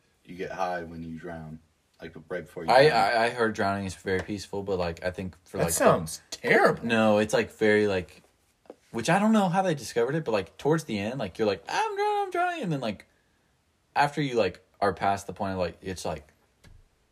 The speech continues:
Speaker 1: Oh,
Speaker 2: not
Speaker 1: yeah.
Speaker 2: bad.
Speaker 1: I think go into, like, a sleep.
Speaker 2: Yeah.
Speaker 3: Hmm.
Speaker 2: But I think the moments leading up to drowning are probably very
Speaker 3: Dude,
Speaker 2: frightening.
Speaker 3: th-, I think, I don't know if we talked about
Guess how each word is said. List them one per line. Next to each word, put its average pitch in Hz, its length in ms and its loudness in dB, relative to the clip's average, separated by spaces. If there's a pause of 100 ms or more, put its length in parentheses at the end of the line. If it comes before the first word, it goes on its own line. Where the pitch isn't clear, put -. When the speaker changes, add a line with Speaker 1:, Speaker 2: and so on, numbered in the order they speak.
(280)
Speaker 1:
Oh, 113 120 4
Speaker 2:
not 92 180 2
Speaker 1:
yeah. 107 160 6
Speaker 2:
bad. 82 300 -2
Speaker 1:
I 110 80 0
think 127 240 -6
go 104 140 -4
into, - 180 -8
like, 101 160 -8
a - 40 -18
sleep. - 440 -16 (280)
Speaker 2:
Yeah. - 280 -12
Speaker 3:
Hmm. 104 140 -12 (140)
Speaker 2:
But 143 140 8
I 139 80 8
think 185 160 -2
the 143 220 -2
moments 151 300 4
leading 127 200 2
up 117 100 2
to - 80 -10
drowning 98 280 0
are 92 40 -4
probably 127 260 6
very 107 200 6
Speaker 3:
Dude, 98 80 0
Speaker 2:
frightening. 85 360 0
Speaker 3:
th-, 120 120 0
I 127 80 2
think, 156 240 0 (100)
I 110 60 -4
don't 123 140 0
know 117 80 0
if 110 100 -6
we 107 80 -8
talked 101 280 -8
about 110 200 -4